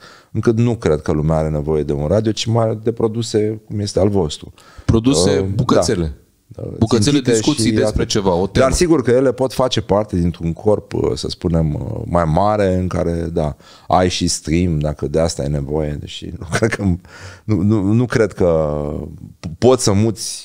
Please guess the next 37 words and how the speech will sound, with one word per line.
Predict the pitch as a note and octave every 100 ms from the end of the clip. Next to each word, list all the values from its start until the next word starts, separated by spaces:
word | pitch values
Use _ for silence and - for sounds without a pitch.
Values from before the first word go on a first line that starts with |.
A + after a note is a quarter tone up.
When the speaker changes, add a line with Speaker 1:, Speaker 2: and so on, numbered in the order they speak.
| -
Speaker 1:
ce | A#2
se | G#2+
întâmplă | G2 F#2 G#2 F2+ F2+
în | F2 F2+ D#2+
offline, | G#2 G#2+ G2 G2 F#2 E2
în | E2
online, | E2+ E2 D2+ D2 A#1+ A#1 _ _ _ _ _
ne-, | - E2+ C#2
neapărat, | E2+ E2 D#2 D2 C2+ -
în |
aceeași | F2 E2 F#2+ -
formă. | F#2+ D#2 D#2
Iar | D#2+
eu | G2+
făcusem | G2+ - - F#2+ - B2 B2+
chiar | A#2 A#2+ B2
un, | G#2+ G#2+
adică | G#2 G2 F#2
dacă | F#2+ G2+
aveam | G#2 A2+
un |
emițător, | G2 E2+ D#2+ E2+ C3+ C#3+
eram, | B2 A#2+ B2+ B2 B2 A#2 - _ _
puteam | - A2 A#2
să, | A2+ G#2+ G2+ G2 G2
să | G2 G#2
ies, | G2
să, | - F#2 D#2+ D#2 D2 F2 E2+ - _ _ _ _ _
să | -
emit. | G2 F#2+ D#2+ - _ _ _ - A#1 -
Totul | - A2+ G2+
era, | F2+ E2+ F#2 F2+ E2+ - -
uh, | - D#2+ E2 D#2+ E2
cap-coadă | F#2+ F#2 - F#2 E2+
f-, | D#2+ -
făcut | - F#2 E2+
așa. | E2 -